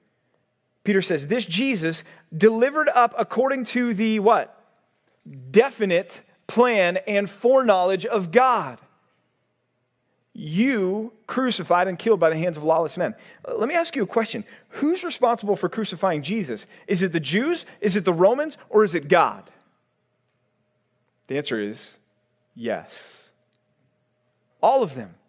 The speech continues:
Man, the, the atonement, the cross, was in view in eternity past.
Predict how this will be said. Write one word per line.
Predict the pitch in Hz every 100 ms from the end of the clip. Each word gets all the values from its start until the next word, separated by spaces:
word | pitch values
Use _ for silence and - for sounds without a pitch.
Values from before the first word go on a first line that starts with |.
| _ _ _ _ _ _ _ _ _ -
Man, | 254 214
the, | 247 226 233
the | 220
atonement, | 220 - 240 302 277 139 147
the | 185
cross, | - 254 294 175 160 - - -
was | 180 233 202
in | 269 262
view | 196 220 277 233
in | 214 262 240
eternity | 240 208 - 254 214
past. | 180 220 214 135 - - - -